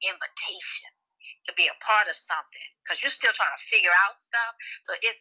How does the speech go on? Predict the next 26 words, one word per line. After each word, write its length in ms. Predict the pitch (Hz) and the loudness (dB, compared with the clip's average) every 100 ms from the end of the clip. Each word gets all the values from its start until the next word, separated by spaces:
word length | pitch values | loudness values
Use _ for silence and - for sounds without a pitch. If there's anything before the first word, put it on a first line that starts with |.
| - | -10
it's 180 | 196 - - | -12 -6 0
helpful 420 | 302 - - 151 - - - - | 0 -2 -12 -12 -12 -12 -12 -4
to 100 | 185 | -4
get 300 | - 196 165 - 160 | 2 2 2 -2 -4
an 80 | - | 2
invite. 500 | 240 220 - - - _ | 2 2 0 -2 -4 _
And, 120 | 185 165 160 185 | -14 -14 _ -8
and 120 | 190 | 2
that 200 | 202 320 | 2 2
was, 240 | 349 285 - | -2 -14 -12
um, 340 | 226 202 196 185 | -10 -8 -10 _
life-changing, 720 | 190 196 - 208 208 - - _ _ - - - | 2 2 0 -2 -2 -6 -20 _ _ -20 -20 -14
to 60 | |
get 180 | 190 190 | -4 -2
that 180 | - 165 - _ | 2 0 -2 _
invitation 680 | 208 190 - 233 214 - 160 - | -6 -6 -4 -4 -4 -8 -12 -14
to 100 | 165 | -12
be 120 | 170 | -10
a 60 | 160 | -8
part 240 | - 170 | 0 0
of 60 | 160 | 0
an 140 | 156 - - | -6 -6 -6
education 500 | 123 - 262 359 - 180 | -6 -2 0 0 -2 -4
committee. 440 | 170 160 139 - - - - - 175 | -6 -4 -6 -8 -12 -12 -10 -4 -2
And 180 | 180 180 - | -2 0 4
I, 180 | 165 | 4